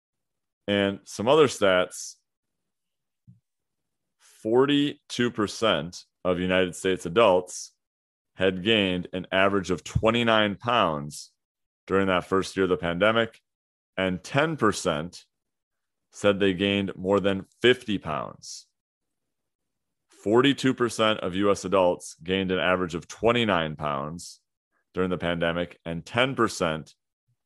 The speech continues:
of those said that they gained more than fifty pounds in that recent survey. So as you can see, even if you're listening to this,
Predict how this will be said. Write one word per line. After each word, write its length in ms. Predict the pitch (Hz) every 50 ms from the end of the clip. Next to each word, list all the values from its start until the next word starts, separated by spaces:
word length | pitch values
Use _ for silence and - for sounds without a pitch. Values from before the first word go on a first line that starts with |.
| _ -
of 200 | 85 87 85 87
those 320 | 98 98 95 90 82 -
said 260 | - 92 90 90 87
that 140 | 90 87 73
they 160 | 87 87 85
gained 480 | 80 90 90 90 90 87 87 85 82 - _ _ _ _ _ _ _ _ _ _ _ _ _ _ _ _ _
more 180 | - 85 87 87
than 160 | 85 85 85
fifty 480 | 76 - - - - - - - 87 82
pounds 560 | - 80 67 58 50 50 - - - - - _ _ -
in 80 | 82 82
that 180 | 82 80 65
recent 380 | 69 82 80 78 - - 67 -
survey. 320 | - - 69 60 - - - _ _ _ _ _ _ _ _ _ _ _ _ _ _ _ _ _ _ _ _ _ _ _ _ _ _ _ _ _ _
So 100 | - 101
as 120 | 113 127
you 80 | 127 120
can 100 | 117 107
see, 460 | - - 143 127 110 101 107 - - _ _ _ _ _ _ _ _ _ _ _ _ _ _ _ _ _ _
even 180 | 95 104 113 123
if 100 | 117 -
you're 100 | 107 104
listening 360 | 107 127 131 - - 107 98
to 60 | 90
this, 340 | 87 87 95 95 - - -